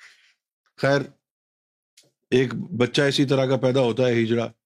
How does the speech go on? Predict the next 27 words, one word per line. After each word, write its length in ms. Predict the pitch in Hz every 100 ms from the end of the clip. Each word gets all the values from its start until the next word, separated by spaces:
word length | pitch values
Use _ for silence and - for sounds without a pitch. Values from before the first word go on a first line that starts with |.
| _ _ _ _ _ _ _ -
تو 160 | 123 120
اس 100 | -
کے 280 | 131 123 120 - - _ _ _ _ _ - - _ -
جو 200 | 117 113
باپ 380 | 104 113 123 117
ہے 60 |
اور 140 | 123 117
اس 160 | 110
کے 140 | - 110
دادا 260 | 113 113
اور 200 | 120 113
اس 140 | 107 -
کی 300 | 120 107 101
دادی، 320 | 113 113 117 98 _ _ _ _ 131 120 -
وہ 240 | 110 123
اس 80 | 117
کو 100 | -
قبول 320 | 113 117 131
نہیں 120 | 127 123
کرتے، 320 | 120 127 120 - _ - _ _ _ _ _ _ _ _ _ -
جب 680 | 90 104 117 110 110 - 131
ہاسپٹل 440 | 131 - 127 135
سے 100 | 143
ہی 60 | 139
اٹھا 240 | 127 127
کر 180 | 123 123
کے 180 | 123